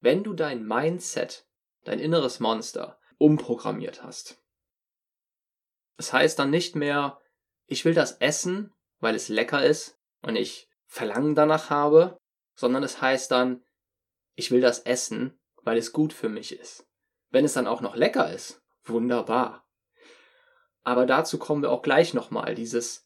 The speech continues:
Lecker ist sowieso eine sehr subjektive Sache. Und im Laufe unseres Lebens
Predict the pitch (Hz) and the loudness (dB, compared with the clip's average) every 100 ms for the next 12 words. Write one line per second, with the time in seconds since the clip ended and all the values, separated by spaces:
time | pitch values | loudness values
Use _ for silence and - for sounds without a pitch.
0 | _ _ _ 120 143 151 190 117 - _ | _ _ _ 2 2 2 -2 -2 -8 _
1 | - 139 - 160 151 139 123 160 165 117 | -4 -2 2 4 4 2 2 2 2 0
2 | - 117 117 110 127 131 113 156 - - | -2 -2 -2 0 0 0 -2 -4 -4 -6
3 | - - 131 127 123 120 110 147 - 110 | -6 -8 -2 0 2 2 2 -2 -2 -6
4 | - _ _ _ _ _ - 120 113 104 | -8 _ _ _ _ _ 4 6 6 0
5 | - - _ _ _ _ _ 127 123 135 | -10 -14 _ _ _ _ _ 0 4 4
6 | 202 - 151 135 127 123 120 - - 139 | 4 2 -2 0 -2 -2 -2 -6 -4 0
7 | 175 233 110 160 - - | 2 2 0 -8 -12 -14